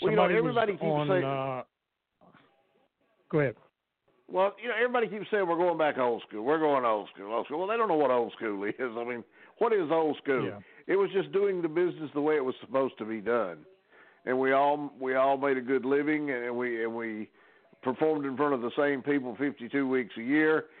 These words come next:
Speaker 1: and everybody thought they were smart, but they were, but they always had the doubt in the back of their mind. And now everybody knows it's, it's, it's a work, and they, you know, I watched part of,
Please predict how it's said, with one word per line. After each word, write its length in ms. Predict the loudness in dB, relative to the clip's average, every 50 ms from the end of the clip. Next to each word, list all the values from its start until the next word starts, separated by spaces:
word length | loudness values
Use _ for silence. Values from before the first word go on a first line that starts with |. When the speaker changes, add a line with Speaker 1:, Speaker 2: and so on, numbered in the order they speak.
| -20 -20 -20 -14 -6
Speaker 1:
and 460 | -4 -2 -2 0 0 -2 -2 -4 -10 -18 _ -20 -20 -12 -2 0
everybody 340 | 0 0 2 0 0 0 -2 -2
thought 220 | 0 -2 0 0 0
they 100 | -2 0
were 140 | 0 -2 -6 -6
smart, 320 | -2 0 2 2 0 -2
but 140 | -6 -12 -6
they 100 | -4 -4
were, 160 | -2 -2 -2
but 220 | -2 -4 -6 -4 0
they 100 | 0 2
always 320 | 4 4 4 4 2 2 0
had 200 | -2 -2 -2 -4
the 40 |
doubt 300 | -4 0 0 2 2 0
in 60 | -2 -6
the 80 | -4
back 240 | -2 0 0 0 -4
of 80 | -6 -6
their 100 | -6 -6
mind. 520 | -2 -2 0 0 2 2 0 0 -2 -6 -12 _ _ -20 -20 -20 -12 -8
And 140 | -6 -2 0
now 180 | 0 2 4 2
everybody 380 | 2 0 0 0 0 0 -2 -2
knows 280 | 0 0 2 2 0 -2 -4
it's, 120 | -10 -10 -8
it's, 200 | -8 -8 -8 -8 -12
it's 180 | -14 -10 -8
a 60 | -8
work, 460 | -6 -2 0 2 2 2 0 -4 -10 -20 _ _ -20 -20 _ _ -6
and 340 | -2 0 0 0 0 2 2
they, 440 | 2 4 4 2 2 0 -4 -8 -12 -14 -16 -16 -14 -14 -16 -16 -18 -18 -16 -16 -12 -6
you 120 | -2 0
know, 180 | 0 0 0 0
I 100 | 0 0
watched 400 | 2 2 2 2 0 -2 -10 -8 -2
part 200 | 0 2 2 2
of, 120 | 2 0